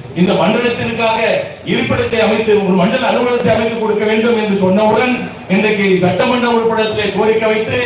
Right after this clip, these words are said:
சட்டமன்ற உறுப்பினர் எஸ் ஆர் ராஜா அவர்கள் தலைமையிடத்தில், தலைமையிடத்தில் சொல்லி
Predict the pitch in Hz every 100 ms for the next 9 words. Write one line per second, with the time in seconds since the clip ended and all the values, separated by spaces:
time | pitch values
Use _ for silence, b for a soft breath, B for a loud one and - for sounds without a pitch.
0 | 240 - - - - 269 269 247 240 220
1 | 196 190 - 254 - 220 240 254 254 233
2 | 233 226 190 233 254 233 - 220 180 226
3 | 247 240 226 214 196 185 208 262